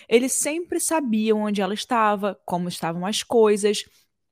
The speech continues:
Então, ela tinha uma com-, uma comunicação muito boa com a família.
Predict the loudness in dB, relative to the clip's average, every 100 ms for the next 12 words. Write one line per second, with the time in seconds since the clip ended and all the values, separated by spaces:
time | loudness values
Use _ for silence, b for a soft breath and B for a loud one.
0 | _ _ -6 -2 -2 -2 -6 -8 -6 -8
1 | -8 -10 -8 -8 -6 -6 -4 -2 -2 -4
2 | -2 2 4 2 -4 -8 -6 -6 -8